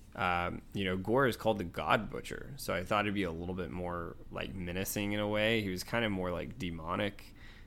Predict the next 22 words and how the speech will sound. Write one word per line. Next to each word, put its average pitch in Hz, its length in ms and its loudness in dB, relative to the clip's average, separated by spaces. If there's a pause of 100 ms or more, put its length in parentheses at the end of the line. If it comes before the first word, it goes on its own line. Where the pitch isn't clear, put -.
(120)
is 98 160 0
the 107 60 4
way 104 160 4
they 110 120 6
kinda 113 260 4
made 110 220 6
him. 113 220 2 (560)
Um, 98 640 6 (1120)
and 143 120 8
I 147 140 12
just 139 260 4 (500)
felt 147 200 12
like 139 160 10
it 92 220 2
was 98 320 6
a 113 60 2
little 117 240 4
bit 120 180 4
rushed 107 460 4
with 95 240 -2
how, 92 600 6 (600)
uh, 85 540 2